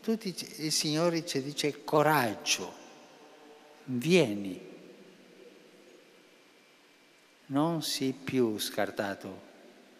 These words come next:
non sii più scartata, io ti perdono, io ti abbraccio." Così è la misericordia di Dio.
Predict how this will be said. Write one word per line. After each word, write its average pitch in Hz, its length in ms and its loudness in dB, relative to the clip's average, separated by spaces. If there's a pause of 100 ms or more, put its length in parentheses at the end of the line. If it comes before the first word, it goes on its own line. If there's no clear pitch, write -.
(560)
non 135 220 0
sii - 180 -6
più 123 240 2
scartata, 113 640 -2
io 127 220 2
ti 123 120 0
perdono, 113 580 2
io 131 160 2
ti 131 100 4
abbraccio." 123 720 2 (580)
Così 220 500 8
è 151 80 10
la 147 140 8
misericordia 139 840 4
di 127 200 0
Dio. 117 440 0